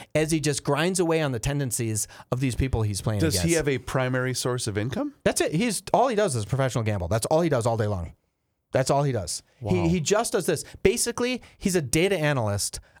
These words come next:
Speaker 1: a very, very high-paid data analyst, because he's grinding data all day, and it sounds horrible. I mean, it sounds horrible 'cause
Speaker 2: Yeah.
Speaker 1: there's nothing, like, exciting. He's like, "I'm, I could shut, I could write a program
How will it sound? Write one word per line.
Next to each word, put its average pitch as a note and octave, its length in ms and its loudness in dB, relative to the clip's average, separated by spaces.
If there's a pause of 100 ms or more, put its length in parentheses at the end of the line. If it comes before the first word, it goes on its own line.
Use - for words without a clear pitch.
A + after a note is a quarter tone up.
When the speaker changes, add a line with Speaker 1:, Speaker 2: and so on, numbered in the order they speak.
Speaker 1:
a D3 100 4
very, G3 380 0
very E3 340 2
high-paid B2+ 640 0 (280)
data C3 240 2
analyst, G#2 540 -4 (260)
because D#3 220 0
he's C3 240 0
grinding F3 600 -2
data G#2 400 0 (260)
all D#3+ 140 4
day, E3 220 2
and F3+ 80 0
it G3+ 160 -4
sounds G3+ 680 -2 (300)
horrible. - 800 -8 (400)
I D3 80 2
mean, F3 120 4
it E3+ 120 0
sounds G3 380 2
horrible D#3 320 2
'cause A#2 160 2
Speaker 2:
Yeah. - 40 0
Speaker 1:
there's - 180 0
nothing, G#3 320 -2
like, B2+ 280 -4 (340)
exciting. F#3 560 0
He's E3 200 0
like, C#3+ 260 -2
"I'm, F3 320 2 (360)
I F#3 100 2
could D#3+ 180 2
shut, - 460 0
I E3+ 140 0
could D3+ 140 0
write D3+ 260 2
a D3 40 2
program C3 600 0